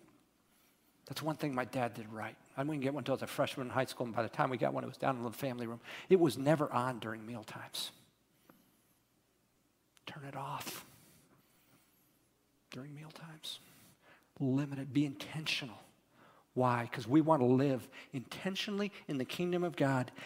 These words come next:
and not in the kingdom of Fox or C N N or M S N B C or Newsmax.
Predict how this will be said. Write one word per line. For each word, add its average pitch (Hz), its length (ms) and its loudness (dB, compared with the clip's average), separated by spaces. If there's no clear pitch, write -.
and 135 140 2
not 135 160 6
in 175 100 -2
the 180 60 -2
kingdom 156 400 -6
of 139 100 -8
Fox 127 460 -4
or 120 80 -8
C 131 220 -8
N 123 100 -8
N 123 160 -6
or 110 140 -10
M 120 160 -8
S 117 180 -12
N 113 100 -8
B 113 80 -12
C 117 280 -12
or 117 100 -14
Newsmax. - 580 -16